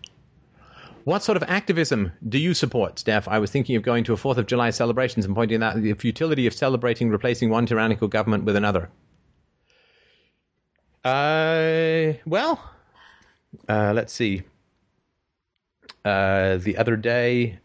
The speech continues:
uh, I was chatting with a parent who, uh, mentioned that he spanked his kid. So the kind of activism that I would, uh, recommend is to say, "Hey, that's really not a very good idea." And that's not just my opinion. The scientific studies show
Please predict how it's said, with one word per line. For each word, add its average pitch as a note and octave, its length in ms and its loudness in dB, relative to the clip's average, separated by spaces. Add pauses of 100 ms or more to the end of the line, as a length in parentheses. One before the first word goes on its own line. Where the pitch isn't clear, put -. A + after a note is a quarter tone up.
(340)
uh, G2+ 260 2
I G#2+ 120 0
was G2+ 100 0
chatting A2+ 240 0
with A2 100 0
a A2 40 -4
parent C#3+ 320 0
who, D3 300 0
uh, C#3 240 2
mentioned C#3+ 320 -2
that C#3 80 0
he C3+ 60 0
spanked - 260 -2
his C#3 100 -6
kid. G#3 260 -4 (1900)
So D#3 200 0
the D#3 80 -2
kind D3+ 180 2
of C3+ 60 4
activism D3 460 -2
that A#2+ 100 2
I G3 140 0
would, C#3 220 -4
uh, A#2 200 2
recommend A2 480 0
is A2+ 180 0
to - 100 -8
say, A2 480 2
"Hey, G#2+ 920 0
that's B2+ 380 -4
really F#3 120 2
not C#3 160 0
a C3 40 0
very A2+ 160 0
good F#2+ 160 0
idea." F2+ 400 0 (160)
And F2+ 320 2
that's F#2+ 160 0
not A2+ 100 2
just A2 160 -2
my G#2 120 2
opinion. G#2 340 0
The F#2 80 2
scientific F#2+ 420 0
studies F#2+ 300 0
show C#3 360 0